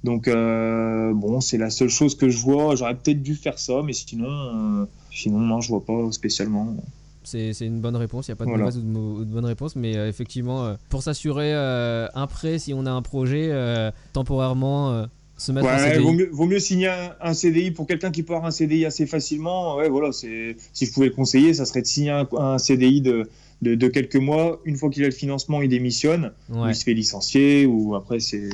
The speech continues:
Speaker 1: comme il le sent. Mais c'est beaucoup plus simple d'obtenir un prêt avec un C D I qu'auto-entrepreneur. Ou alors, faut être motivé, puis attendre trois ans, euh, faire du chiffre pendant trois ans. Et, enfin, c'est,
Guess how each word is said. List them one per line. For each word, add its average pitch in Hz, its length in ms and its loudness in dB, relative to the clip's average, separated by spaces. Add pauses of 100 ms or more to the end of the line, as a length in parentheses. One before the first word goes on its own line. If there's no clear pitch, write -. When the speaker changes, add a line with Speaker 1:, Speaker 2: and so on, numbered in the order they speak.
(120)
Speaker 1:
comme 110 200 0
il 107 60 0
le 107 120 0
sent. 160 240 2
Mais 113 140 0 (260)
c'est - 160 2
beaucoup 160 340 2
plus 151 160 -2
simple 151 240 -2
d'obtenir 127 400 -2
un 117 80 -2
prêt 123 180 -4
avec 120 240 0
un 113 80 -2
C 117 200 -2
D 117 100 0
I 139 240 2
qu'auto-entrepreneur. 117 1200 0
Ou 135 60 4
alors, 147 200 2
faut 160 80 -4
être 151 120 -4
motivé, 156 420 0
puis 156 140 -6
attendre 131 260 -8
trois 131 320 -4
ans, 131 380 -8
euh, - 20 -12 (400)
faire 127 220 -6
du 131 120 -4
chiffre 143 360 -4
pendant 123 240 -6
trois 117 340 -4
ans. 123 320 -8
Et, 104 320 -4
enfin, 107 180 -6
c'est, 101 280 -2